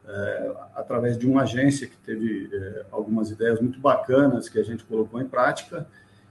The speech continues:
e, e a partir do lançamento dessa, dessa nova marca, a gente fez uma série de eventos, a gente ainda tava naquela, na febre das lives digitais, né? Eu acho que <laughs> se tem uma, uma coisa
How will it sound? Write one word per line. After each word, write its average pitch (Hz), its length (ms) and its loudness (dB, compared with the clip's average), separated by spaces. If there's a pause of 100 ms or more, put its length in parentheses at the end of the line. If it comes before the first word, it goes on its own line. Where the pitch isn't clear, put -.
(120)
e, 185 320 2
e 190 40 8
a 180 60 8
partir 170 340 2
do 151 220 6
lançamento 135 720 4
dessa, 110 480 0
dessa 110 280 0
nova 139 300 2
marca, 160 400 0
a 147 40 -2
gente 131 220 0
fez 113 200 -2
uma 123 160 -2
série 117 260 -2
de 127 140 -2
eventos, 151 760 0
a 110 80 4
gente 120 240 -4
ainda 117 280 2
tava 117 260 0
naquela, 110 540 -2 (600)
na 113 140 -2
febre 123 380 2
das 117 320 0
lives 117 360 4
digitais, 117 720 -2
né? 127 180 -2
Eu 110 140 2
acho - 160 -4
que 107 340 -2 (180)
<laughs> - 280 -20
se - 160 -14
tem 131 300 6
uma, 127 420 4
uma 113 220 2
coisa 110 720 0